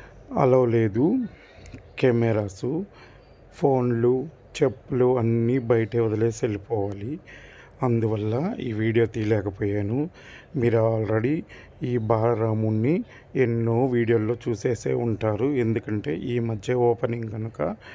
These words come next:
టీవీలో అంతా పెట్టేశారు కదా, అక్కడ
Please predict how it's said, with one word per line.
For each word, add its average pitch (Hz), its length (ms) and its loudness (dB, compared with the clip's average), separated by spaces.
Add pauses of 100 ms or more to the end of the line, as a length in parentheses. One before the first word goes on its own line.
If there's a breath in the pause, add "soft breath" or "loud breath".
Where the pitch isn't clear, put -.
(320 loud breath)
టీవీలో 120 540 0
అంతా 117 300 -4
పెట్టేశారు 113 640 -6
కదా, 120 360 -4 (500 loud breath)
అక్కడ 113 200 -2